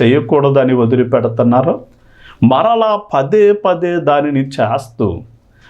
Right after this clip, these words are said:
మరలా దాని గురించి అతిశయంగా అందరి ముందు చెప్పుకుంటున్నారు. అంటే వారి స్థితి మారినా కానీ వారి స్వభావం మారనప్పుడు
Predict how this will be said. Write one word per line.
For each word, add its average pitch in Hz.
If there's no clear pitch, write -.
మరలా 208
దాని 175
గురించి 190
అతిశయంగా 165
అందరి 147
ముందు 147
చెప్పుకుంటున్నారు. 123
అంటే 104
వారి 165
స్థితి 170
మారినా 170
కానీ 143
వారి 135
స్వభావం 139
మారనప్పుడు 127